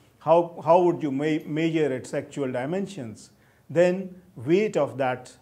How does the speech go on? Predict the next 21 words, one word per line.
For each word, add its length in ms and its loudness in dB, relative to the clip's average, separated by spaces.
sediment 680 -6
volume, 800 2
surface 560 0
area, 580 0
and 200 -4
settling 480 -4
velocity. 640 -8
The 140 2
Wentworth-Adams 1040 2
scale 520 2
is 160 -4
the 120 0
most 480 -2
widely 560 0
used 600 -2
notation, 720 -4
and 240 -2
is, 220 -6
in 260 -4
this 260 0
notation, 800 -4